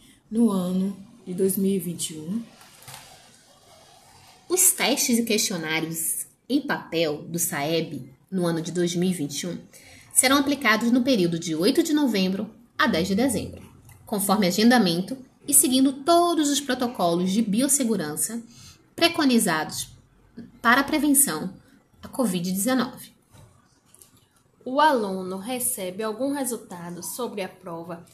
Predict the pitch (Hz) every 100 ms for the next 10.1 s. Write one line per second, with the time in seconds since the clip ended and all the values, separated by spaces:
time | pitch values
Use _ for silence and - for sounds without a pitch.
0 | - _ 233 233 - 185 175 180 - 175
1 | 170 196 240 196 - - _ _ _ _
2 | _ _ _ _ 233 254 - - - _
3 | - 165 165 220 269 285 277 220 202 208
4 | 226 233 202 220 233 185 170 180 170 160
5 | 151 147 - 147 156 - - - _ -
6 | - 185 190 185 175 190 196 190 180 196
7 | 190 180 202 185 170 185 196 190 170 170
8 | 175 - 147 147 226 285 - - _ _
9 | 277 214 156 180 185 277 - - - -